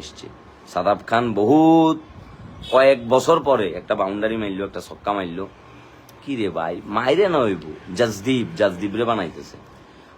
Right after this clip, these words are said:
মাইরে না দিবে রে ভাইয়া। টুর্নামেন্টে সিক্স হয়েছে সাতাত্তরটা,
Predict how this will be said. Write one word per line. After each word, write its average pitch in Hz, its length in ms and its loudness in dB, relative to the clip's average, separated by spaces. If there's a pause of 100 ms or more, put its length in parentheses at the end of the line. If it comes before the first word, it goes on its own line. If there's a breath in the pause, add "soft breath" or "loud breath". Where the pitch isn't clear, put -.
(160)
মাইরে 180 340 6
না 202 140 4
দিবে 123 200 -2
রে 98 120 -2
ভাইয়া। 98 260 -4 (480)
টুর্নামেন্টে 110 640 -4 (280)
সিক্স - 260 -12
হয়েছে - 180 -8 (100)
সাতাত্তরটা, - 640 -12